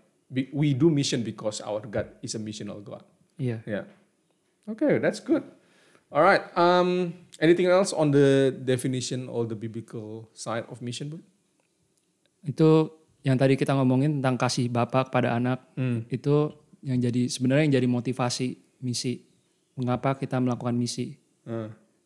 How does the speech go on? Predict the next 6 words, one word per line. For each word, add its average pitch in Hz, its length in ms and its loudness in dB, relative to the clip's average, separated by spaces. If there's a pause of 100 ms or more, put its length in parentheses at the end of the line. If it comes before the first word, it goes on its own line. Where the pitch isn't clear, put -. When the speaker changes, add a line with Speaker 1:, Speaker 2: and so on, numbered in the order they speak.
(460)
Speaker 2:
Karena 120 420 -2
Allah 127 380 0
mengasihi. 123 680 -4 (1000)
Eh, 123 200 -4
tapi, 139 440 0 (920)
eh, 127 340 -6